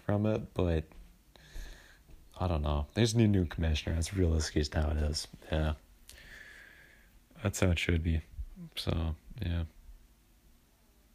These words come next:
But yeah, I think that's pretty much it for this episode. I don't think there's really anything else I wanna touch on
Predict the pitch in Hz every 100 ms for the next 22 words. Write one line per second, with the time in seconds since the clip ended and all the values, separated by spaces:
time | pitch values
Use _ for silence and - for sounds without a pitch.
0 | _ _ - - - - _ - 104 -
1 | 139 139 147 139 120 120 104 95 - 92
2 | - 87 90 104 107 90 92 95 90 87
3 | 92 92 85 92 90 82 92 90 87 87
4 | 90